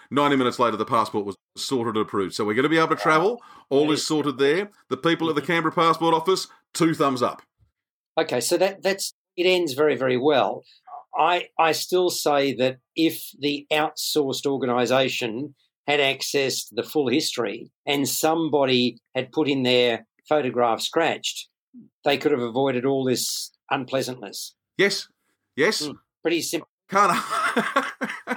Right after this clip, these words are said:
Speaker 1: can't
Speaker 2: Yeah.
Speaker 1: argue with you about that. You're, you're using
Speaker 2: So
Speaker 1: logic, Alex. Uh, this is twenty twenty-two. Logic is well and truly out the window.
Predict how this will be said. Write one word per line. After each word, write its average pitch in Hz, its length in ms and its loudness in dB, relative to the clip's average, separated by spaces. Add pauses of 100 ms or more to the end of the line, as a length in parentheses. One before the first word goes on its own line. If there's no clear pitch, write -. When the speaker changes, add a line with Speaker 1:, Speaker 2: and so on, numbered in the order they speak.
(120)
Speaker 1:
can't 285 200 -4
Speaker 2:
Yeah. 294 160 2
Speaker 1:
argue 320 340 0
with 175 140 0
you 147 100 2
about 127 220 2
that. 92 220 -6 (480)
You're, 151 140 -4
you're 175 160 2
using 185 320 2
Speaker 2:
So 175 60 4
Speaker 1:
logic, 170 280 0
Alex. 95 420 -2 (240)
Uh, 139 60 -2
this 175 200 0
is 214 80 -2
twenty 202 220 0
twenty-two. 185 380 2
Logic 160 360 2
is 151 160 -2
well 160 240 2
and 170 100 -4
truly 156 360 2
out 139 120 2
the 131 80 0
window. 87 360 -4